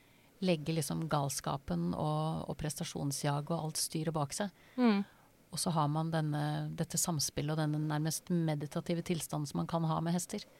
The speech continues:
Speaker 2: Mm.
Speaker 1: Også i andre enden av, eh, registret så ser man jo at, eller så tar vi med oss all galskapen. Og så blir alt det vi gjør i forhold til hesten også prestasjon og jag og ting man skal rekke, ikke sant? Og så er man, da blir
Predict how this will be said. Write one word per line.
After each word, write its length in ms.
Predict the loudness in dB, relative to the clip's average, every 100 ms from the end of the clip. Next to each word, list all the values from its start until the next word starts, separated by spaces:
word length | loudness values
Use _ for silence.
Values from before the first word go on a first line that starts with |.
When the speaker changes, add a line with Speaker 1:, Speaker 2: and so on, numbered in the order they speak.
| -12 2
Speaker 2:
Mm. 240 | 4 4 0 -8 -20 -20 -8
Speaker 1:
Også 220 | -4 0 2
i 60 | 0 -4 -6 0
andre 320 | 2 4 2
enden 340 | 0 0 0 0
av, 300 | 0 0 -2 -2
eh, 300 | 0 0 -2 -4 -4
registret 420 | -2 0 -2 -4
så 100 | -2
ser 220 | 0 2 2
man 160 | 2
jo 80 | 0
at, 240 | -2 -8 -2
eller 180 | 0 0
så 100 | -2
tar 240 | -2 0 2
vi 80 | 2
med 160 | 2 2
oss 140 | 2
all 220 | 2 2 2
galskapen. 500 | 0 0 -2 -4 -6 -8 -20 -20 -20 -20 -20 -20 -20 -4
Og 80 | 0
så 160 | 2 4
blir 300 | 4 2 0 0
alt 220 | 0 0
det 80 | -2
vi 100 | 0
gjør 120 | 0 0
i 20 |
forhold 240 | 0 0
til 80 | 0
hesten 280 | 0 -2 -2
også 300 | -2 0 0 0
prestasjon 600 | -2 -2 -4 -2 -2 0 0
og 320 | -2 -6 -16 -20 -10
jag 400 | 2 4 4 2
og 160 | 0 -2 -6 -18 -20 -4
ting 160 | 0 0
man 100 | 0
skal 180 | -2 -4
rekke, 240 | -4 -10
ikke 160 | -12 -8
sant? 220 | -8 -6
Og 40 | -4
så 120 | -2
er 100 | 0
man, 500 | 0 0 0 -2 -4 -6 -14 -20 -20 -20 -20 -20 -20 -10
da 100 | -4 0
blir 180 | 2